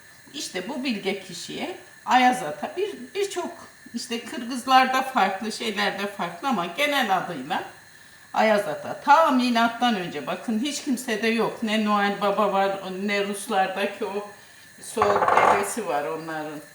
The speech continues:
O var, şimdi adını unuttum. Bizim Ayaz Ata'mız var. Ayaz Ata'ya bir de yaşlı olduğu için, en yaşlı kişi olduğu için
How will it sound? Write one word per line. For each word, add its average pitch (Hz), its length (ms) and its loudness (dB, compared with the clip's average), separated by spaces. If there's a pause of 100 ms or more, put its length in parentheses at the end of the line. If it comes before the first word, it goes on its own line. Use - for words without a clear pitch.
(520)
O 214 160 2
var, 208 180 6 (140)
şimdi 180 260 0
adını 170 340 0
unuttum. 160 520 -10 (560)
Bizim 294 260 -2
Ayaz 202 340 4
Ata'mız 185 520 -8
var. - 180 -4
Ayaz 339 320 6
Ata'ya 240 540 4 (460)
bir 277 260 -4
de 240 320 -4 (1160)
yaşlı 247 420 4
olduğu 247 340 0 (220)
için, 240 220 -4
en 226 140 0
yaşlı 226 420 0
kişi - 260 -6
olduğu 202 300 0
için 180 480 -8